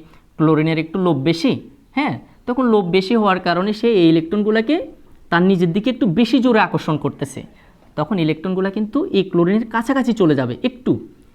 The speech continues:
এদিকে অবস্থান করবে, মানে হাইড্রোজেন থেকে দূরে চলে যাবে, ক্লোরিনের কাছাকাছি চলে আসবে। এবং হাইড্রোজেন একটু কম পরিমাণে আকর্ষণ করতেছে, তখন এই শেয়ারকৃত ইলেকট্রনগুলো আর হাইড্রোজেনের কাছাকাছি থাকবে না,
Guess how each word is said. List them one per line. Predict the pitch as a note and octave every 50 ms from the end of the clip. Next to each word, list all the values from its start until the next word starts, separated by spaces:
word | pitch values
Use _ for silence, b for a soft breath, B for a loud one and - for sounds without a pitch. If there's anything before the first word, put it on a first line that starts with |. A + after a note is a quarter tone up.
| _ _ -
এদিকে | D#4 C#4+ A3 A#3+ A3+ A3+ A3 G3+ F#3 E3+ - -
অবস্থান | F#3 E3+ D#3 D#3 E3 - E3+ D#3
করবে, | C3+ - C3+ B2 A2 A#2+ - - - - _ -
মানে | E3+ G3+ G#3+
হাইড্রোজেন | A3+ C4 F#3 G#3 G#3 B3 A#3+
থেকে | A3+ C#4 B3+
দূরে | B3+ G#3+ B3+ A#3+ A#3+ A3+
চলে | A3+ G#3+ G3 G3
যাবে, | F#3 G3+ G3+ B3 E4 - - b b b b b b b b b _ -
ক্লোরিনের | F3 E3 D#3 E3 F#3 G#3+ A#3+
কাছাকাছি | - E3 C#3+ - E3 C#3+ D3+ C#3+ C#3+
চলে | - D3 C3+ B2+
আসবে। | A#2+ A#2 A#2 A#2+ - - b b b b b b b -
এবং | G#3+ B3 B3+
হাইড্রোজেন | G#3 - F3 F3+ E3+ E3 G#3 A3 A#3 C4 A#3+
একটু | A#3 A#3 - C4+
কম | C4+ - - - B3+ B3+ B3+ A#3
পরিমাণে | A3+ A3+ A#3 A3 G#3 G3 F#3 F3+
আকর্ষণ | E3+ F3 E3 - - G3
করতেছে, | F#3 F3+ D#3+ D#3+ - D#3+ - - A#2 - - - b b b _ -
তখন | F3 - A3
এই | G3+ F3
শেয়ারকৃত | - - E3+ D#3 D#3+ E3+ F#3+ F#3+
ইলেকট্রনগুলো | G#3 F3 D#3+ D#3 - F3+ F#3 F#3 G#3 A#3
আর | G#3 E3+ E3
হাইড্রোজেনের | D3+ D#3 D#3 C#3 E3 D#3+ F#3+ G#3 A3
কাছাকাছি | G3+ F#3 - A3+ A3+ A3+ A3+
থাকবে | A3+ F#3 F3+ D3+ C3+ C#3 C#3+
না, | A2+ -